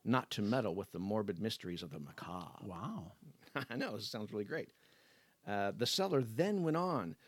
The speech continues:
Speaker 1: to detail about a boy who worshipped the devil and was into black magic and other elements of the occult that grew up on their, on his street.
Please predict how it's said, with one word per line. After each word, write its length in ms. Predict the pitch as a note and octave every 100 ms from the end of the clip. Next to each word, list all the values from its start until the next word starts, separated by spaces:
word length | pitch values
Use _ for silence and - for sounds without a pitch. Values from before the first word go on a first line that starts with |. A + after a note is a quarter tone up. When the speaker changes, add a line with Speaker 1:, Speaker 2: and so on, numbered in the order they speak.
| -
Speaker 1:
to 120 | - A#2+
detail 480 | D3+ D#3+ C3+ A#2
about 340 | G#2+ A2 G#2 - -
a 80 |
boy 380 | F#2 B2 C#3+ G#2
who 160 | F#2+ G2+
worshipped 460 | F2 B2+ C3+ D3+ -
the 80 |
devil 400 | A#2+ C#3 A2 D2+ - _ _ _ _
and 160 | G#2 A2
was 140 | G2+
into 280 | B2+ D3 A#2+
black 400 | G2 G#2 B2+ -
magic 500 | A2+ C3 C3 F2 -
and 100 | F#2+
other 180 | A#2 A#2
elements 360 | G#2+ G#2 G2+ G2+
of 80 | G2
the 100 | F2+
occult 540 | - C3+ A2 - - - _ _ _ _ -
that 240 | F#2+ F#2
grew 220 | G#2+ A#2 G#2+
up 140 | -
on 200 | G2 F#2+
their, 140 | F#2+ F#2+ - -
on 100 | G#2
his 160 | G#2 F#2
street. 420 | - A#2+ -